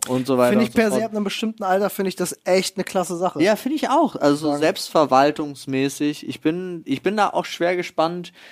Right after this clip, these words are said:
Speaker 1: wie das, wie das wird jetzt mit dem eigenen Kind.
Speaker 2: Mhm.
Speaker 1: Weil ich bin ja jetzt schon vollkommen wahnsinnig.
Speaker 2: <laughs>
Speaker 1: Also ich bin ja wirklich bei jedem, was ich irgendwie gut finde oder denke, es ist förderlich oder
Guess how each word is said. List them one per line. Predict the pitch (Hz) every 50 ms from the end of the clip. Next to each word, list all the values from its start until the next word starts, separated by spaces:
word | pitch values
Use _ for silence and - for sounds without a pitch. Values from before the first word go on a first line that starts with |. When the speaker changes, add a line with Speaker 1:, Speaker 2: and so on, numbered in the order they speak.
| - - - _ -
Speaker 1:
wie | 147 151
das, | 151 151 143 - - - - - - -
wie | 143 143 151
das | 151 151 139 - - -
wird | 147 160 160 156 151
jetzt | 143 135 139 131 - 147
mit | 139
dem | 135 135
eigenen | 92 110 143 156 175 190 190 180
Kind. | - - 196 202 226 220 - - -
Speaker 2:
Mhm. | 139 143 147 139
Speaker 1:
Weil | 131 123
ich | 175
bin | 208 160
ja | 147
jetzt | 131 127 143 160 - -
schon | - 160 131 117
vollkommen | - - - - 226 247 240 240 - - 240 233 220 196
wahnsinnig. | 185 185 196 208 214 202 220 220 254 320 294 - - _ -
Speaker 2:
<laughs> | - - - 571 807 831 906 960 960 960 - -
Speaker 1:
Also | 143 - -
ich | 151 - -
bin | - - 294
ja | 208 180 156 151
wirklich | 180 254 247 - 381 254
bei | 143 139
jedem, | 135 143 131 127 139 151 165 196 220 220 233 240 240 208 254 254 202 -
was | - 147 151 -
ich | 151 151 - - -
irgendwie | 170 180 202 226 233 240 233 - 196 160
gut | 143 139 160 202 254 240 -
finde | - - 226 220 226 226 226 226 220
oder | 156 175 185 190 190 175
denke, | 147 156 170 196 214 - 220 - -
es | 160 151 -
ist | - 147 -
förderlich | - - - - - 185 208 226 226 233 226 226 240 254 254 - - - -
oder | 156 170 165 175 170 170 175 170